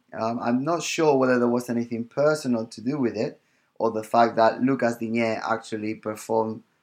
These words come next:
better than most expected. But Jordi Alba's minutes were reduced quite drastically as well, to the point that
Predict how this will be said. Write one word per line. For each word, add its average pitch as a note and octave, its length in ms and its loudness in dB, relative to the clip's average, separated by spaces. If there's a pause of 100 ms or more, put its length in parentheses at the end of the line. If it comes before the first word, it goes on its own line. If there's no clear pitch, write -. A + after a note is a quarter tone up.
(120)
better A#2 300 4
than G#2+ 180 -2
most G#2+ 220 -8
expected. A#2+ 680 -4 (460)
But A#2+ 280 4
Jordi C#3 340 4
Alba's A#2+ 320 4
minutes A#2 320 -2
were A#2 160 2
reduced B2 580 0 (100)
quite E3 280 6
drastically B2+ 560 2
as G#2+ 180 -4
well, B2+ 320 2 (420)
to C3+ 120 0
the C3 100 4
point C3+ 380 4
that B2 420 6